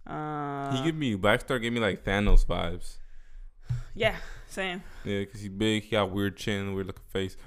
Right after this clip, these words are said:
Speaker 2: It's
Speaker 1: Yeah.
Speaker 2: funny because, uh, he's, like, really unfiltered.
Speaker 1: Yeah.
Speaker 2: So it's kinda funny.
Speaker 1: He is really
Speaker 2: He,
Speaker 1: unfiltered.
Speaker 2: from what I've seen, he hasn't really, uh, talked too much 'cause I'm, like,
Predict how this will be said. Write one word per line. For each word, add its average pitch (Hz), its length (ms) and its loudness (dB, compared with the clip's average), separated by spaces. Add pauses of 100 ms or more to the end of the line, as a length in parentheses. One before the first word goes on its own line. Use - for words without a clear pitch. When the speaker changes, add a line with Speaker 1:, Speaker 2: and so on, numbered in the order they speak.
Speaker 2:
It's 120 100 -12
Speaker 1:
Yeah. 156 80 -4
Speaker 2:
funny 156 180 2
because, 117 500 -2
uh, 107 260 0 (580)
he's, 135 160 -4
like, 123 140 2
really 110 260 -2
unfiltered. 107 720 -4 (360)
Speaker 1:
Yeah. 180 280 0 (200)
Speaker 2:
So 107 240 -2
it's 113 100 -4
kinda 113 220 -4
funny. 101 440 -4
Speaker 1:
He 202 100 -6
is 196 120 -4
really 170 200 -6
Speaker 2:
He, 160 40 -8
Speaker 1:
unfiltered. 131 520 -4 (260)
Speaker 2:
from 131 140 0
what 131 120 6
I've 120 220 8
seen, 170 300 -4
he 127 220 -4
hasn't 117 300 -2
really, 107 280 -4
uh, 82 200 -2
talked - 340 -6
too 110 80 -8
much 110 220 -8
'cause 95 140 -14
I'm, 104 100 -4
like, 101 160 -4